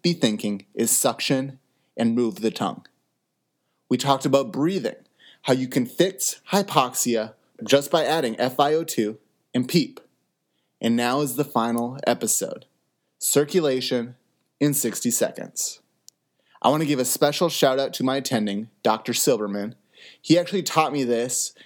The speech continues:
gave a lecture on this in conference, and inspired this whole episode. So I really appreciate it, Doctor Silberman. I still have never actually heard a better summary of this topic. So let's get started. In this episode, there is one thing I want you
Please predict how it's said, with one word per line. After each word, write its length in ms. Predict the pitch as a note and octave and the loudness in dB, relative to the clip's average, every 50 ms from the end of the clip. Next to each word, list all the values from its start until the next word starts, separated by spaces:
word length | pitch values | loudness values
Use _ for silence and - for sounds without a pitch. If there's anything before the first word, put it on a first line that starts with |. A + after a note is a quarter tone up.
| _ _ | _ _
gave 180 | - C3 C3+ | 2 2 2
a 60 | D#3 D#3+ | 2 2
lecture 340 | D3+ D3+ D3 - - D#3+ | 0 0 0 0 0 0
on 120 | D3 C#3+ C#3+ | 2 2 0
this 180 | C#3+ C#3 - | -2 -2 -4
in 80 | D#3+ C3+ | -4 -2
conference, 440 | - C3 A2+ G#2+ - - A#2 A2 - | 0 0 0 0 0 0 -2 0 0
and 120 | - B2 | 0 0
inspired 480 | A#2+ A#2+ A2+ - - C3 B2 B2+ B2+ - | 0 0 -2 0 0 2 2 2 0 -2
this 160 | G2+ F2+ - | -4 -4 0
whole 240 | - C3 C#3 C#3+ G2+ | 2 2 2 2 0
episode. 520 | A#2+ - - G2 - - - - - - - _ _ _ - - - - _ | -2 -4 -4 -4 -4 -4 -4 -4 -6 -10 -14 _ _ _ -20 -20 -20 -16 _
So 400 | - - - A#2+ A#2 A2 G2+ - - | 0 2 4 4 4 2 -2 -2 -2
I 60 | A2+ | -2
really 360 | A2 G#2 A#2+ D3 E3 E3+ E3+ | 0 2 2 2 2 2 0
appreciate 460 | E3+ - - - C3 A#2+ - B2 A2+ | -2 -2 -2 -2 -2 0 0 0 0
it, 80 | A2 F#2+ | 0 0
Doctor 280 | A2 G#2+ G#2+ - - G#2+ | 0 -2 -2 -4 -6 -6
Silberman. 580 | - - A#2+ A2 G#2 G#2+ G#2 G#2+ G#2+ G#2+ A2 - _ _ _ _ - - | -2 0 0 0 0 -2 -2 -2 -2 -4 -6 -8 _ _ _ _ -2 -2
I 80 | A#2 | 0
still 320 | A2+ - - - D#3+ F3 E3+ | 0 0 2 2 2 2 2
have 100 | D3 A#2 | 0 0
never 280 | A#2 B2+ C3 C3 C#3 | 0 0 0 2 0
actually 320 | B2+ B2 B2 - - C3 - | 0 0 -2 -2 -2 -2 0
heard 260 | - B2 A#2+ A#2+ - - | 0 0 0 0 -2 -4
a 60 | A2 | -4
better 320 | G#2 G2+ A#2 A#2 B2 B2+ | 0 0 2 2 2 0
summary 540 | B2 - B2+ A2+ A2 A2 G#2+ G#2+ A2 A2 - _ - | 0 0 0 0 0 0 0 -2 -4 -6 -8 _ -4
of 220 | - A#2 G#2+ G#2 | -2 -2 -2 0
this 220 | G2 G#2+ G#2 - - | 0 0 0 0 -2
topic. 540 | - - E2 - - - - - - - - _ _ _ _ _ _ _ _ _ _ _ _ _ _ | -2 -4 -4 -4 -6 -8 -8 -10 -16 -20 -20 _ _ _ _ _ _ _ _ _ _ _ _ _ _
So 160 | - - B2+ A2+ | -2 0 2 2
let's 240 | A#2 B2 B2 - | 4 2 0 0
get 160 | - F3 E3 - | 0 0 0 2
started. 520 | - - C3+ A2+ G#2+ G#2 G#2+ G#2+ G#2+ - _ _ _ _ _ _ - | 2 2 2 2 2 0 0 -2 -4 -8 _ _ _ _ _ _ 0
In 240 | D3+ E3+ F#3 G3+ F#3 | 0 2 2 2 2
this 220 | F#3 F#3+ F3+ - - | 2 0 0 0 0
episode, 640 | C#3+ C#3 C3+ - A2+ - - B2 G#2+ G#2 G#2 G#2 A#2+ - _ _ _ _ | 0 0 0 0 -2 0 2 2 2 2 0 -2 -6 -12 _ _ _ _
there 100 | A#2+ A#2+ | 2 2
is 160 | A#2 G#2+ G#2 | 2 2 0
one 280 | A2 A2 B2 C#3+ E3 E3 | 0 2 2 2 0 0
thing 480 | - - C3 A2+ A2 A2 A#2+ B2+ B2+ _ _ _ - | 2 2 2 2 2 -2 -4 -6 -10 _ _ _ 0
I 80 | - - | 2 2
want 380 | D3 A#2+ A2 G#2+ G2+ G2 - | 2 2 0 -2 -2 -2 -2
you 180 | A2 G#2 A2 | -2 -2 -2